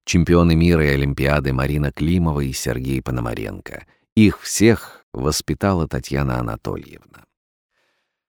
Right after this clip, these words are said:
Однажды в группу к Тарасовой пришла и Тутберидзе,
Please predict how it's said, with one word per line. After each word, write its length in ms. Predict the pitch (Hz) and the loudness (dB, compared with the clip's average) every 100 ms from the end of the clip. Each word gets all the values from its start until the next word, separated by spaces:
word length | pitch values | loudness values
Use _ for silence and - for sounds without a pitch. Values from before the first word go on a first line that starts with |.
| _ - | _ -4
Однажды 720 | 98 117 170 151 82 69 62 | -2 4 4 4 2 0 0
в 140 | 62 | 0
группу 340 | 92 127 - 113 | 2 2 0 -4
к 100 | - | 0
Тарасовой 540 | 107 123 - 92 92 | 2 2 2 0 0
пришла 400 | 87 82 104 98 | 0 -2 0 0
и 60 | 90 | 0
Тутберидзе, 840 | 82 73 87 82 64 - 50 | -2 0 0 0 -2 -6 -10